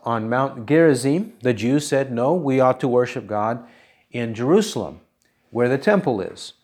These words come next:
The Jews, in that dispute, they had the right position. But the point is that they hated each other. They hated each other and did not often have dealings with each other,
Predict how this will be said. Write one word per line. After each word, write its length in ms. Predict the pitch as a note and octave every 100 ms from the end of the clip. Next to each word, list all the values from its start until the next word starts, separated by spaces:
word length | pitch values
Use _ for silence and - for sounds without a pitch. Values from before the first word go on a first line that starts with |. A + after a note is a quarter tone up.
| _ _ -
The 140 | C#3+
Jews, 420 | C#3 G3+ G3+ - C#3
in 320 | C3+ D3 D3
that 240 | E3 E3+
dispute, 480 | C#3 - - C#3 A#2
they 160 | C3 A#2+
had 240 | B2+ A#2
the 80 | A2+
right 320 | A2+ A2 -
position. 460 | A2 A2 C#3+ - D#2+ _ _ _ _ _ _ _ -
But 440 | A#2 C#3+ - - _ _ -
the 100 | B2+
point 360 | - F3 F#3+
is 260 | B2+ A2+ A2+
that 200 | B2+ A#2+
they 360 | C3+ C3 B2 - _ _ _
hated 320 | - E3+ F#3 B2+
each 240 | A2 -
other. 300 | F2+ D#2+ - _ _ _ _ _ _ _ _ _
They 360 | A#2+ B2+ B2 -
hated 400 | - D3+ E3+ E3+
each 260 | C3 C3 C#3+
other 400 | C3 A#2 G#2 - _ _ -
and 200 | B2+ A#2
did 160 | C3+
not 380 | C#3 D3 D3 - - _ - - - -
often 460 | C#3 E3 - A2+
have 320 | A#2 C3 B2 A2
dealings 460 | C#3+ E3 D#3 A2
with 200 | A2+ A2
each 200 | G2+ -
other, 220 | F#2 -